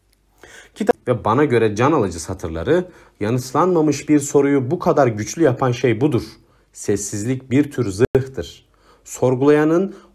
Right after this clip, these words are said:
ok benzeri sorularını geri püskürten bir engeldir. Güç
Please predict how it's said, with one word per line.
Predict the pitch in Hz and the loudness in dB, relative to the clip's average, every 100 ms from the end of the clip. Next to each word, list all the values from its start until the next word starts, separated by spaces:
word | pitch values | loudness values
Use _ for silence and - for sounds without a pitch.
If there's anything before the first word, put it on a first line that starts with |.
| - | 2
ok | 190 196 | 2 2
benzeri | 143 135 127 127 | 0 0 0 0
sorularını | 131 139 135 131 131 131 | 0 0 2 2 2 0
geri | - 113 147 | -2 -2 -2
püskürten | - 123 - 127 - 170 139 | -4 -12 -6 -6 -2 -2 0
bir | 117 | 0
engeldir. | 107 101 120 104 80 - _ _ _ _ 90 | 0 2 0 0 -4 -12 _ _ _ _ -2
Güç | 127 - | -2 -2